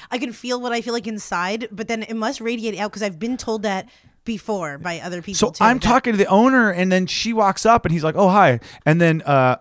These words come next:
Speaker 2: she's almost, like, doesn't even give him the time of day, and is like, "No, we have to go." Like, like, like
Speaker 1: I'm dismissive of
Speaker 2: Like,
Speaker 1: even
Speaker 2: like, if
Speaker 1: every
Speaker 2: this
Speaker 1: second that we talk to him in my mind is a second wasted.
Speaker 2: It was like, like, you're my girlfriend and I'm talking to another girl and you walk up, you're like, "Uh-uh, we gotta go."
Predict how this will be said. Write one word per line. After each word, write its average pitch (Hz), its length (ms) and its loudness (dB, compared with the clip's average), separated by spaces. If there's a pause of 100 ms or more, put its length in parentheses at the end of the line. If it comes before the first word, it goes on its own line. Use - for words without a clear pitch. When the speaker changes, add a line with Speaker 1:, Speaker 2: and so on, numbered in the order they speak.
(140)
Speaker 2:
she's 160 420 -4
almost, 214 380 4
like, 170 180 -4
doesn't 170 360 4
even 160 400 -2 (440)
give 185 200 4
him 190 160 4
the 165 80 2
time 151 320 2
of 123 140 0
day, 120 300 4
and 107 80 2
is 117 100 -2
like, 131 200 0
"No, 143 160 4
we 151 160 2
have 160 160 2
to 151 80 -4
go." 107 400 0
Like, 180 220 2
like, 214 260 -2 (180)
like - 200 -2 (180)
Speaker 1:
I'm 247 160 0
dismissive 247 640 -6
of 220 80 -2
Speaker 2:
Like, 233 140 4
Speaker 1:
even 226 120 -6
Speaker 2:
like, 233 200 2
if 233 100 2
Speaker 1:
every 247 140 4
Speaker 2:
this 262 100 2
Speaker 1:
second 247 300 -4
that 233 100 -6
we 233 100 -8
talk 202 220 -4
to 220 80 -6
him 233 140 -4
in 214 80 -6
my 202 120 -4
mind 202 220 -6
is 175 100 -10
a 185 60 -10
second 180 340 -10
wasted. 143 480 -16
Speaker 2:
It 202 120 6
was 226 180 -6
like, 185 280 2 (420)
like, 156 280 2
you're 180 180 4
my 170 160 2
girlfriend 139 560 0
and 139 140 0
I'm 139 80 2
talking 139 320 0
to 143 40 2
another 120 280 0
girl 120 420 2
and 127 160 -2
you 123 100 0
walk 120 200 2
up, 120 120 2
you're 127 60 2
like, 117 160 2
"Uh-uh, 139 240 4
we 131 120 4
gotta 127 140 4
go." 98 260 4